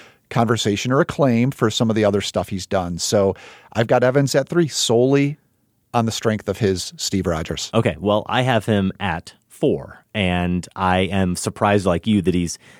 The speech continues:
Speaker 2: that low for me just based on where I thought he would be. I thought he'd be in my top two when I was just going off of my gut instinct. He does have a lot of very good movies. You mentioned Scott Pilgrim, I don't love quite as much as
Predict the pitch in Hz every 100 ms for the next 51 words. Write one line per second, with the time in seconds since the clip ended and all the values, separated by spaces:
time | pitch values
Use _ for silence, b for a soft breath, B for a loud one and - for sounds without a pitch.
0 | - 117 113 117 104 104 110 107 95 -
1 | 95 90 98 90 87 85 - 101 98 -
2 | 82 78 82 85 90 127 107 107 95 87
3 | 104 90 - 123 104 85 87 85 87 90
4 | 87 87 85 - 85 85 82 80 87 101
5 | 131 - 104 - B B B - 156 135
6 | 160 - 160 156 120 113 123 117 127 127
7 | 123 147 147 101 117 117 123 120 - 170
8 | - 170 139 127 120 120 117 110 98 -
9 | 117 107 107 101 101